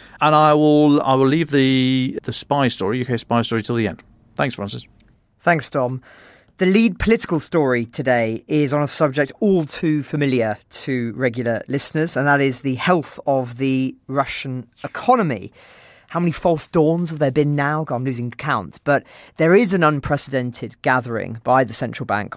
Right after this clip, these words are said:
Speaker 2: of Russia that's been called following a very sharp drop in the value of the nation's currency, which has now reached its lowest point in a span of sixteen months.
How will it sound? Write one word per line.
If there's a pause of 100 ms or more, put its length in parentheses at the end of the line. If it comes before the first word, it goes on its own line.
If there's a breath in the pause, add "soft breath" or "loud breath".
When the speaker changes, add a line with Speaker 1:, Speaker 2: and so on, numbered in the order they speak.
(100)
Speaker 2:
of
Russia
that's
been
called
following
a
very
sharp
drop
in
the
value
of
the
nation's
currency,
which
has
now
reached
its
lowest
point
in
a
span (100)
of
sixteen (100)
months.